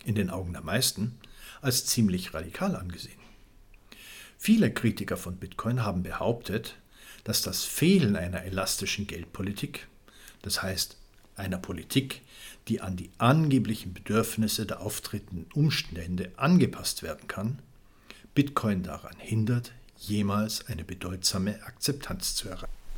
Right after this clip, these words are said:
Die Vorstellung von einem Bedarf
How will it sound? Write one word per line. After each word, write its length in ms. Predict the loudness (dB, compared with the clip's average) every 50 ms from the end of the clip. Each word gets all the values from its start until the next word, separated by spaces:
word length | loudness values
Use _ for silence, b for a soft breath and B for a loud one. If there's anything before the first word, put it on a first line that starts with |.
| -4 6 8 10 10 10 10
Die 280 | 10 10 10 10 8 4 -2
Vorstellung 760 | -4 6 8 8 10 10 8 6 4 4 4 2 2 0 -2
von 260 | -4 0 0 0 2
einem 260 | 4 4 4 4 4
Bedarf 720 | 2 -4 -4 -2 2 4 4 4 2 0 -2 -4 -6 -6 -10